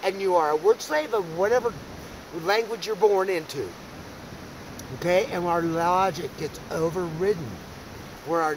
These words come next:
native object logic, the kid's logic, the logic we're born for, is just objects of energy and matter. Earth objects, or, you know, human objects, you know, living objects,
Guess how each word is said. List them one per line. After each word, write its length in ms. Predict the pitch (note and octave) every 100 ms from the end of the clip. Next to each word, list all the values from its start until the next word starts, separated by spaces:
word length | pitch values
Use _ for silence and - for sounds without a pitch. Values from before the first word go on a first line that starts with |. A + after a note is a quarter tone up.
| D#3
native 400 | D3+ G#3 C4+ C4+
object 420 | F3 C#3+ B2+ B2+ B2+
logic, 300 | A#2+ A2+ F3+ - - -
the 80 | E3
kid's 480 | - - D#4 - -
logic, 400 | D3+ B2+ B2 F#3+ - - -
the 60 |
logic 380 | D#3 G3 A#3+ G#3+
we're 100 | G#3+ D3+ -
born 280 | A#3 C#4 B3+ -
for, 320 | D3+ C#3 F3 - - - - -
is 180 | C#4+ - -
just 280 | C4 C4+ - -
objects 520 | F3 E3 - A3 -
of 120 | B3
energy 460 | G#3 F#3+ G3 - A#3+
and 120 | B3+
matter. 360 | C4+ C#4+ C4 C3 - - - -
Earth 300 | F#3 G3 -
objects, 540 | B3+ B3+ C#4 D4 - - - - -
or, 340 | - B3 B3+ A#3+ - - -
you 100 | C4
know, 100 | A#3+
human 420 | A3 C4 C#4 C4+
objects, 760 | B3+ B3+ - B3+ B3+ B3+ A#3 - - -
you 100 | B3
know, 140 | A#3
living 460 | G#3 A3 C4+ C4 B3
objects, 800 | A#3+ B3 B3 C4 B3+ B3 -